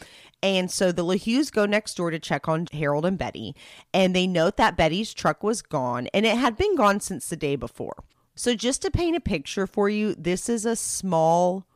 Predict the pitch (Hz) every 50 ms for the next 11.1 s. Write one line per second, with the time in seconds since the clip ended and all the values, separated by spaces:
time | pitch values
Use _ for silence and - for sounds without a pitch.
0 | _ _ _ 147 143 160 165 170 170 170 170 170 170 170 165 - _ _ - -
1 | - 185 170 160 156 151 131 147 151 151 151 143 135 139 135 - - - 139 135
2 | 127 117 107 98 - - - - _ _ - - 175 151 147 147 156 - - 185
3 | 147 165 156 151 - - 160 165 - 160 156 156 165 165 165 160 - - - 156
4 | 156 151 147 139 135 127 131 131 - - - - - - - 135 127 127 - 127
5 | - - - 143 107 - - - - _ _ _ _ _ - - 226 214 208 208
6 | 214 214 196 185 170 185 180 175 - - 226 240 269 330 302 - 262 254 - -
7 | - - 226 220 - 180 165 175 - - 196 196 - 190 165 147 147 151 147 147
8 | 151 - - 156 151 147 151 156 156 - 131 143 143 - _ - 160 147 - -
9 | - 135 139 139 127 139 147 147 170 208 214 170 156 156 170 180 - - - 135
10 | 127 139 160 147 139 127 139 143 - - 151 160 170 214 202 151 120 120 139 -
11 | - -